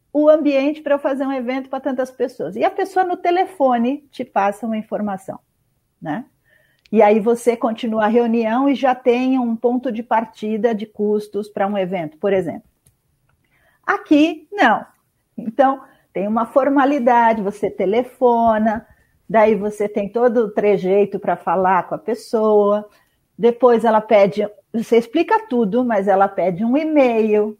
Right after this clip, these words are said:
daí você tem que mandar um e-mail e referir tudo que você disse no telefone, daí passa uma semana, ela não manda o e-mail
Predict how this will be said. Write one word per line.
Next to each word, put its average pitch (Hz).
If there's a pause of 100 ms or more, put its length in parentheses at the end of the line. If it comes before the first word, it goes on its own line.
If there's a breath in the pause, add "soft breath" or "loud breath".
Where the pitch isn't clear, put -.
daí 214
você 202
tem 190
que -
mandar 185
um 190
e-mail 208
e 185
referir 262
tudo 330
que 247
você 226
disse 190
no 185
telefone, 214 (280)
daí 311
passa 311
uma 320
semana, 285
ela 214
não 285
manda 254
o 202
e-mail 202